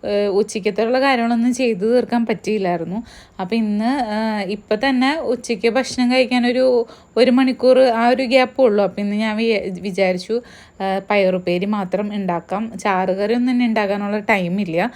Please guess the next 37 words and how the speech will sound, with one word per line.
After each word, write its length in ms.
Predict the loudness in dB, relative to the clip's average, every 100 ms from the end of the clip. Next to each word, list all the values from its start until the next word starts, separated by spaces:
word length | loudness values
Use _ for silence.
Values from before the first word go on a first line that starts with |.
| -12 -20 -12 -6
അപ്പോൾ 200 | -4 -2
അതങ്ങനെ 640 | -2 -2 0 0 2 0 0
ആക്കാം. 300 | 0 -2 0
പിന്നെ 200 | 0 0
മുട്ട 320 | 0 0 0
പുഴുങ്ങി, 560 | 0 0 0 0 0 -2
ആ, 360 | -2 -4 -2
അങ്ങനെ 260 | -2 0 0
എന്തെങ്കിലുമൊക്കെ 400 | 2 2 2 -2
ചെയ്യാം. 360 | -2 0 -2 -4 -14 -20 -14 -4
അങ്ങനെ, 420 | 2 4 4 2 2
ഏ, 220 | 4 4
ഇത് 220 | 2 2 4
അങ്ങനെയാണ് 520 | 4 2 2 4 2
കേട്ടോ 160 | 2
ഇന്നത്തെ 300 | 2 2 2
എൻ്റെ 160 | 2 0
പ്ലാനിങ് 440 | 2 2 2 0
ഫുൾ. 260 | 0 0 0 0 -2 -12 -20 _
ആ, 40 | -4 -2
അപ്പോൾ 400 | -4 -2 2 2
സനുചേട്ടൻ 540 | 2 2 2 2 2 2
ദേ 160 | 2
നമ്മുടെ 480 | 2 0 2 2 0
കോഴികളുടെ 520 | 0 2 4 4 2
അടുത്തൊക്കെ 320 | 0 -2 -4 -2
പോയി 220 | -2 -2
വന്ന് 220 | -2 -2
തിരിച്ചു 320 | -2 -2 -2
വന്നപ്പോൾ 360 | -4 -4 -4 -4 -6 -20 -12
കോഴിമുട്ട 500 | 2 4 4 2 2 0 2 0 -2
കിട്ടിയായിരുന്നു. 500 | 0 0 0 -2 -4
അപ്പോൾ 200 | -2 -2
അതൊക്കെ 220 | -2 -2
ഒന്ന് 120 | -2 2
കഴുകി 300 | 0 2 0
വൃത്തിയാക്കി 540 | 0 2 0 0 0